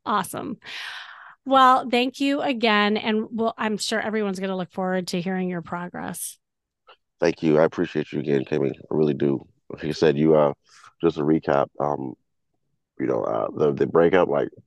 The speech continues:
Speaker 2: made me think about what am I doing wrong? And then talking to you on the phone that one day, we t-, I think we talked for, like, two hours or something. And
Speaker 1: I know.
Speaker 2: that one,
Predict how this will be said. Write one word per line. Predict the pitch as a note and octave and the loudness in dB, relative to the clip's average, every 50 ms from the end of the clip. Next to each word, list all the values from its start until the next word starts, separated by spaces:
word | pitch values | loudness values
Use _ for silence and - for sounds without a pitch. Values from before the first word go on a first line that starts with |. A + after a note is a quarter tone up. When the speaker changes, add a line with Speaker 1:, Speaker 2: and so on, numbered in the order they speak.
| _ _ | _ _
Speaker 2:
made | D2 D#2+ E2 E2 D#2+ | 2 4 4 4 4
me | D#2+ D#2+ D#2 | 2 0 2
think | - E2 D#2+ | 2 2 2
about | D#2+ D2+ C#2+ C#2+ | 4 2 2 2
what | D#2+ E2 E2 | 2 2 2
am | D#2+ | 2
I | E2+ E2 | 2 2
doing | D#2 E2 E2 D#2 D2+ | 4 2 2 2 2
wrong? | D2+ E2 F#2 G#2+ B2+ C3+ C3 G#2 | 0 0 0 0 0 0 -2 -4
And | E2+ | -6
then | D#2+ D2+ | -6 -8
talking | - - F2 D#2 - | -6 -8 -6 -6 -4
to | D#2+ | -4
you | E2+ F2+ | -2 0
on | D#2 | 0
the | D#2 C#2 | -2 -2
phone | - - G#2+ A#2+ C3 C3 | 0 0 0 2 2 2
that | C3+ B2+ | 2 2
one | B2 C3 C3 C3 | 2 2 2 2
day, | C#3 C#3 C3+ | 4 2 2
we | A#2+ G#2 G#2 | 2 -2 -6
t-, | - - - | -8 -10 -6
I | G2 | -4
think | C3+ C3+ | -4 -4
we | C#3+ C#3 | -4 -4
talked | - A#2+ A#2+ | -4 -6 -6
for, | - | -6
like, | G#2+ F2+ - | -10 -10 -10
two | - - A2+ F#2+ | -6 -2 -2 -2
hours | - G#2+ B2 C3+ | -2 -2 -6 -8
or | D3 | -8
something. | C#3+ - D3 - F3+ - F3 - _ _ - - _ _ - | -4 -4 -4 -2 -2 -4 -6 -6 _ _ -20 -20 _ _ 2
And | D2+ D#2 C#2+ - | 2 2 2 0
Speaker 1:
I | G3 | -4
know. | - F#2 - - - F#2+ | -12 -14 -14 -14 -6 0
Speaker 2:
that | - G2 F#2+ | 0 2 4
one, | G2+ F#2+ F2 D#2+ - | 4 4 2 2 -2